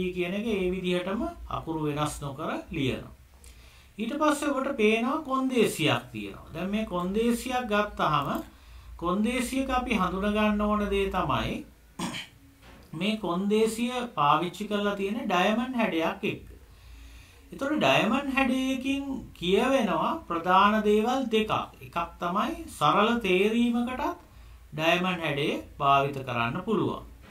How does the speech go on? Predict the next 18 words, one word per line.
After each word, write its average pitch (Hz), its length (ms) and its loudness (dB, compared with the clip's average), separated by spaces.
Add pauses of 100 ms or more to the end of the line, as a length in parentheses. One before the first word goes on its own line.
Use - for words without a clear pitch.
(300)
පුනර්කරණයකටත් 208 1160 2 (500)
ඩයමන්ඩ් 151 440 0
හැඩය 131 280 -2 (240)
භාවිත 131 480 2
කරන්න 110 360 -4
පුළුවන්. 127 440 -4
එතකොට 156 200 -10
අපි 160 220 -6
හරියටම 151 440 -4
හොයා 175 380 2
ගන්න 175 260 -2
ඕන 202 220 -2
මේක 180 280 -2 (800)
පුනර්කරණයක්ද 147 1040 0
එහෙම 175 200 -2
නැත්නම් 139 680 -4 (600)
තේරීමක්ද 139 800 0
කියලා. - 340 -6